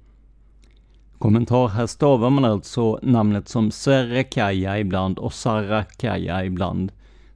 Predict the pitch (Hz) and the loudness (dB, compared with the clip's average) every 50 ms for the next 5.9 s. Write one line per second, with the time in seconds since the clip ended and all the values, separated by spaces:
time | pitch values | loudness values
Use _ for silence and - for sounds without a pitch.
0 | - - 117 107 - - 123 110 104 104 - 101 104 117 123 117 113 110 107 101 | -6 -6 -6 -4 -2 -2 0 0 0 -2 -2 -2 0 2 2 4 4 2 2 0
1 | - 117 107 98 98 - - 101 101 101 98 - - 98 90 87 87 90 - 95 | -2 -4 -4 -4 -2 -2 0 0 0 0 -2 -4 -4 -4 -4 -4 -6 -6 -4 -4
2 | 95 90 90 92 - - - 110 - 101 95 - - - - - 98 - - 98 | -4 -4 -4 -6 -10 -10 -10 -8 -6 -6 -6 -4 -4 -6 -6 -6 -8 -8 -8 -10
3 | 92 90 - - - 110 92 - - - - 95 90 90 - - 95 - - - | -10 -10 -10 -8 -4 -4 -4 -4 -4 -4 -4 -2 -2 -4 -6 -8 -10 -10 -10 -14
4 | _ _ _ _ _ _ _ _ _ _ - 104 92 87 - - _ _ _ _ | _ _ _ _ _ _ _ _ _ _ -6 -4 -4 -4 -8 -10 _ _ _ _
5 | _ _ - 143 139 135 - - _ _ _ _ - 131 123 123 127 - | _ _ -2 0 0 0 0 -2 _ _ _ _ 0 2 2 2 2 0